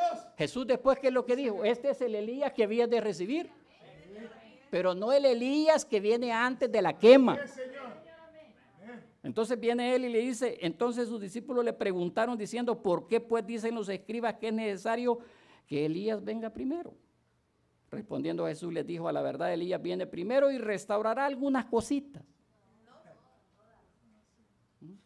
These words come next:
Hermano, porque eso es lo que están diciendo, que William Branham solo ha venido a restaurar, dice, la palabra.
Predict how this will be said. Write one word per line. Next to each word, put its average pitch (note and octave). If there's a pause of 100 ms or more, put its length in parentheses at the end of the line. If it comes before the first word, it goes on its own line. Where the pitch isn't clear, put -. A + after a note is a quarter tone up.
(1000)
Hermano, C4
porque F#3+
eso A#3
es -
lo C4
que B3+
están B3+
diciendo, B3 (540)
que D#3
William A#3+
Branham C4
solo B3+
ha B3+
venido B3
a -
restaurar, A3+
dice, A#3+
la G3
palabra. D#3+